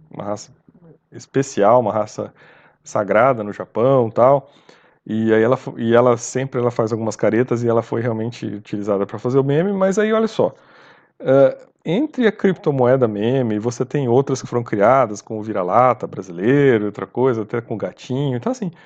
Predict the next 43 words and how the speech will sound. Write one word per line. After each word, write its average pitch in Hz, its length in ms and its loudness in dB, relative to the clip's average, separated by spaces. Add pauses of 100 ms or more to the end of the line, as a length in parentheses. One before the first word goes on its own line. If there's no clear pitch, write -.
(480)
ah, 175 380 0 (440)
pra 180 140 -4
você 233 180 -6
criar 240 200 -4
uma 220 100 -2
criptomoeda 110 560 -2
hoje, 147 220 2
você 139 240 -8
vai 135 180 0
lá 160 380 2
e 190 180 -6
monta 180 480 -2
dentro 151 320 -6
do 156 100 -4
Ethereum, 143 640 0
né? 127 160 -4
Compra 139 380 -2
lá, 123 220 0
paga 120 340 -4
cem 113 260 -12
dólares, 107 440 0
cem 101 260 -12
euros, 120 400 -4 (460)
e 120 80 -8
monta 139 260 0
a 131 60 -6
sua 123 120 -4
criptomoeda 113 720 -2
e 113 40 -4
bota 117 280 0
ela 113 120 -4
no 104 120 -10
mundo, 113 440 -4
né? 147 320 -2 (240)
A - 40 -14
tal 117 220 -2
da 107 120 -6
altcoin. 113 600 -4 (600)
Então, 226 140 -4
você 254 200 -2
pode 240 300 -6
criar 170 340 0
lá 131 340 0